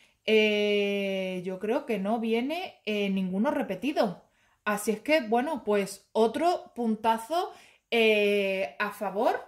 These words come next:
sobre, sobre estos hilos que, madre mía, lo que me han gustado. Me han súper encantado, de verdad.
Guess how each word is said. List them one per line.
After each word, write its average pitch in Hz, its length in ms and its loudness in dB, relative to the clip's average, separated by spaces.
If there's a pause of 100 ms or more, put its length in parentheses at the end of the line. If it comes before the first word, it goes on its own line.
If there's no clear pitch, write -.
(240)
sobre, 190 1400 -4
sobre 180 320 -10
estos 180 260 -10
hilos 262 280 -8
que, 180 140 -12
madre 175 480 -6
mía, 269 480 -4
lo 214 460 0
que 202 180 -2
me 190 400 -8
han 254 240 0 (320)
gustado. 208 920 -4 (100)
Me 214 560 -2
han 294 220 -2 (360)
súper 359 560 -6 (440)
encantado, 185 840 -6 (460)
de 196 140 -6
verdad. 180 420 -8